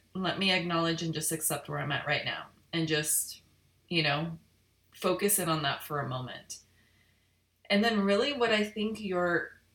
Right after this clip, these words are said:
next step should truly be is you have to give yourself grace and the opportunity to just grieve this loss, because it really is like a loss. It's, you're grieving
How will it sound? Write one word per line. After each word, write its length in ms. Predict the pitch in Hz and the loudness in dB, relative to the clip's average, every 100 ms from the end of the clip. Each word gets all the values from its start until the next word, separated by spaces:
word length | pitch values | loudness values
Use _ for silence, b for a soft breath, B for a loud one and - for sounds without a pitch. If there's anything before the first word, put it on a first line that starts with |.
| - | -10
next 420 | 185 185 196 208 | -4 0 0 -2
step 380 | - 196 - - _ - | -2 -2 -2 -8 _ -8
should 720 | - - - 190 190 - - | -4 -2 -2 -2 -2 -4 -6
truly 540 | - - 202 247 233 165 - | -8 -4 -2 -2 -2 -2 -2
be 460 | 131 147 220 269 - _ _ _ _ | -4 -2 -6 -10 -18 _ _ _ _
is 220 | 190 180 | -4 -2
you 120 | 240 330 | -2 -4
have 200 | 466 466 | -6 -6
to 120 | 330 | -4
give 260 | 196 170 190 | 0 0 0
yourself 520 | 190 - 165 156 - | -2 0 -2 -4 -8
grace 560 | - 135 139 240 - - - | -8 -4 -2 -2 -2 -4 -4
and 180 | 180 | -2
the 120 | 170 156 | -2 -4
opportunity 760 | 165 - 170 - 175 185 220 | -10 -10 -8 -6 -6 -6 -6
to 200 | 220 190 | -6 -6
just 360 | 160 175 - 151 | -4 -4 -4 -6
grieve 460 | 135 151 165 160 | -6 0 0 0
this 340 | 139 135 - - | -2 -2 -4 -4
loss, 420 | 113 87 - - | -4 -4 -4 -8
because 320 | - 202 226 | -6 -4 -2
it 140 | 214 170 | 0 0
really 260 | 185 247 | 0 0
is 140 | 208 190 | -2 0
like 200 | 180 135 | -4 -2
a 60 | |
loss. 760 | 131 127 127 - 180 165 - - | -4 -2 0 0 -2 -4 -6 -4
It's, 360 | 165 - - - | 0 0 0 -2
you're 200 | 156 170 | -2 -2
grieving 800 | 165 151 175 240 151 123 143 | -2 -2 0 0 -2 -4 -6